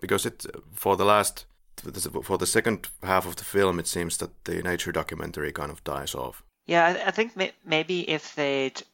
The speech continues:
Speaker 2: then started applying that same narrator voice of it being a, uh, a, a nature documentary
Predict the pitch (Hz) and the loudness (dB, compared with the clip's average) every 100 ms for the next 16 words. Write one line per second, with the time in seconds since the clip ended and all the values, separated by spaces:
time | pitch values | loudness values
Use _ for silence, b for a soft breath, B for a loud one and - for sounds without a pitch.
0 | _ _ 156 160 165 175 160 156 139 135 | _ _ 0 0 0 4 4 4 0 -2
1 | - - 143 135 135 135 135 131 131 - | -8 -2 2 4 4 2 -2 -4 -10 -14
2 | _ _ 135 139 - 156 143 139 139 - | _ _ -4 -2 -2 0 0 0 -4 -10
3 | _ 131 135 147 147 143 139 147 131 131 | _ 0 4 6 8 6 4 -2 -4 0
4 | 131 127 - 127 131 - 131 131 127 - | 0 0 -4 -4 -4 -4 -4 -4 -6 -6
5 | - 123 117 120 - - 123 120 - - | 0 2 2 0 -6 -4 -4 -4 -8 -4
6 | 123 120 123 123 - 139 127 123 127 120 | -4 -2 -4 -4 -4 -2 0 0 -6 -8
7 | 123 120 - 127 123 120 | -8 -6 -6 -4 -6 -8